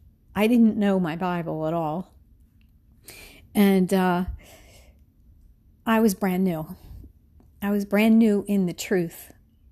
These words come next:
There was so much I had to learn. So I just was in, in amazement and awe of all my brothers and sisters in the Lord who were even a couple years older than me. Um, so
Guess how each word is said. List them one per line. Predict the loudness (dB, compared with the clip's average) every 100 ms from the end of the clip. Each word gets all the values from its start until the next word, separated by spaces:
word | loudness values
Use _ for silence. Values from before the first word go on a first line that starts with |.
| _
There | -8
was | -6 -6
so | -6 -4
much | -2 -2 -4
I |
had | -4 -6 -6
to |
learn. | -4 0 0 0 -6 _ -20 -20 -20 -20 -20 -20 -20 -20 _
So | 2 2 4 2 0 -2 -10 _ -8
I | -2 0
just | 0 -4
was | -4 -2
in, | -2 -4 -4
in | -2 -2
amazement | -2 -4 -6 -6 -8 -10 _ -8
and | -6 -4
awe | -4 -6 -8
of | -10
all | -6 -4 -2
my | -4
brothers | -4 -4 -4 -6
and | -10
sisters | -12 -10 -8 -8 -6
in | -6
the | -6
Lord | -4 -4 -4 -6
who | -2 0
were | 2
even | 0 2 0
a |
couple | -2 -4 -2 -2
years | -2 -4 -4
older | -4 -4
than | -6 -6
me. | -8 -8 -12 -16 -20 -20 -20 -20 _ -10
Um, | -6 -6 -6 -10 _ _ -20 -20 -20 -12
so | -4 2 4 4 2 -2